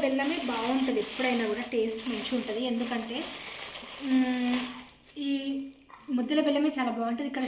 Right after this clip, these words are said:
షాప్లో అయితే హండ్రెడ్ కేజీ అనమాట. ఇది అక్కడ ఫిఫ్టీ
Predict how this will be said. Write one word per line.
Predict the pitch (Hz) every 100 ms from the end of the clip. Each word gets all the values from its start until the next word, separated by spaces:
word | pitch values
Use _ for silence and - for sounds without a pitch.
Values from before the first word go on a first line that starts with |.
| 262
షాప్లో | 233 233 277 269
అయితే | 254 311 311
హండ్రెడ్ | 254 220 233 - 240
కేజీ | 214 226 226
అనమాట. | 190 190 190 247 302 - - - - -
ఇది | 262 294
అక్కడ | 302 311
ఫిఫ్టీ | 302 -